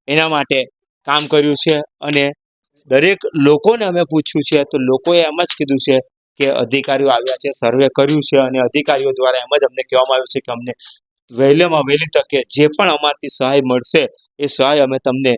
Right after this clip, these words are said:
કરી આપીશું. આ પણ તમે ઘર જોઈ શકો છો, હજુ પતરા તૂટ્યા છે, હજુ ભેળવાના પણ બાકી છે અને ઘરનું આખું છાપરું જ પડી ગયું છે અને આગળ જે ઓટલા ઉપર છાપરું હતું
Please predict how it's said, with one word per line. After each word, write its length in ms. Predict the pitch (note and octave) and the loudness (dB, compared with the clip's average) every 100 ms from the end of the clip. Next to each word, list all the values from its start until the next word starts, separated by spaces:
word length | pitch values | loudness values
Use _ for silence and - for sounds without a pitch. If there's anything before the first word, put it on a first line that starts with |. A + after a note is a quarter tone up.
| - _ _ | -4 _ _
કરી 200 | C#3 C3+ | 0 0
આપીશું. 400 | G#2 - F#2 - _ _ _ _ _ _ - | -4 -10 -16 -18 _ _ _ _ _ _ -16
આ 80 | |
પણ 180 | A#2+ D#3+ | -8 -8
તમે 240 | D3+ D3 D3 | -4 -2 -4
ઘર 300 | B2 C3 C#3 | -2 0 0
જોઈ 280 | B2+ C#3 C#3+ | 2 2 2
શકો 340 | - C#3+ C#3+ | 0 -2 -2
છો, 200 | C3+ D3 D3+ D4+ _ _ A#2+ | -2 -2 -2 -2 _ _ -10
હજુ 320 | A#2 C3+ D3 D#3 - _ - - - _ _ | -8 -8 -6 -6 -10 _ -20 -16 -16 _ _
પતરા 380 | B2 - C#3 C#3+ | -14 -6 -6 -6
તૂટ્યા 440 | - B2+ A#2 C#3 | -6 -10 -6 -6
છે, 240 | - D3+ D3+ D3 | -4 -4 -4 -2
હજુ 220 | B2 A2 B2+ - _ | -4 -4 -8 -10 _
ભેળવાના 480 | A#2 A2+ B2+ C3+ C#3 | -16 -10 -8 -6 -6
પણ 200 | C#3+ C#3 | -6 -4
બાકી 340 | A#2+ A#2 C3+ | -4 -4 -10
છે 180 | - C#3+ | -8 -8
અને 260 | B2 B2+ B2+ B2 _ _ _ _ | -6 -8 -8 -10 _ _ _ _
ઘરનું 440 | - A#2+ B2 C#3 D3 - - | -12 -10 -4 -4 -4 -10 -20
આખું 220 | A#2 C#3+ | -12 -12
છાપરું 540 | - A#2 A#2 - D#3 C#3 | -6 -4 -2 -2 -2 -2
જ 60 | - _ _ _ _ | -8 _ _ _ _
પડી 220 | C3 B2 B2+ | -8 -6 -2
ગયું 220 | C3+ C3 | -2 -2
છે 160 | - | -4
અને 180 | C#3 C3 - | -6 -6 -10
આગળ 360 | - A2+ C3 E3 | -8 -4 -2 -2
જે 200 | C#3 D3+ D3+ D3+ _ _ _ _ _ _ _ _ _ | 0 0 -2 -4 _ _ _ _ _ _ _ _ _
ઓટલા 340 | C3 - E3 | -10 -2 -2
ઉપર 320 | D#3 C#3 D3+ C#3+ | 0 -2 -2 -4
છાપરું 420 | C3+ C3 C#3+ C#3 | -6 -8 -4 -4
હતું 220 | - D3+ | -4 -12